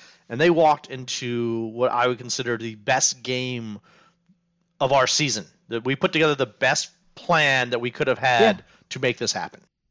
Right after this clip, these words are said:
Speaker 2: Yeah, absolutely. I mean, there was, in my mind, a very narrow subset of circumstances that would, could transpire that would allow Washington to win that game.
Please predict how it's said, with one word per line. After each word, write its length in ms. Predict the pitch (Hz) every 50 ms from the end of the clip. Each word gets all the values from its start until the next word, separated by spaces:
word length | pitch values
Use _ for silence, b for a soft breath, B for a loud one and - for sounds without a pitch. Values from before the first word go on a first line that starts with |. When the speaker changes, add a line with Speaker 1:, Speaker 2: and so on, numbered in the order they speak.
| _ _ _ _ _ _ _ _
Speaker 2:
Yeah, 220 | - 151 165 151 131
absolutely. 680 | 135 156 160 - - 165 160 156 98 87 82 87 _ _ -
I 120 | 117 113
mean, 320 | 117 120 120 117 113 107 - _ _ _ _ _ _ _ _ _ _ _ -
there 220 | 135 156 185 208
was, 380 | 208 214 214 196 170 151 165 - _ _ _ _
in 120 | - 139 135
my 200 | 131 127 131 127
mind, 260 | 123 123 123 117 113
a 120 | 113 110
very 760 | 101 101 101 101 117 120 120 120 120 123 123 120 120 120 113 - _ _ _ _ _ _ _ _ _ _ _ _ _ _ _ _ _ _ -
narrow 1000 | 104 101 104 107 110 110 110 110 113 110 110 110 107 107 107 107 104 104 101 101 _ _ _ _ _ _ _ _ _ _ _ -
subset 720 | - - - 120 110 107 95 - - - 104 95 95 95 - _ _ _ _ -
of 640 | 113 104 101 95 92 92 90 85 - - - _ _ _ _ _ _ _ _ _ _ _ _
circumstances 1040 | - - - 135 127 113 - - 101 95 - - - 107 104 95 - - 101 95 90
that 260 | - 110 104 98 - _ _ _ _ _ _ _ _ _
would, 380 | - 135 139 147 143 135 - -
could 160 | - 202 190
transpire 640 | 165 180 175 156 - - - 127 123 120 113 110 107
that 120 | 110 110 107
would 100 | 101 95
allow 240 | 104 101 87 85 90
Washington 340 | 90 87 - - - - -
to 40 | 80
win 160 | 71 71 73
that 180 | 71 - - -
game. 240 | - 53 _ _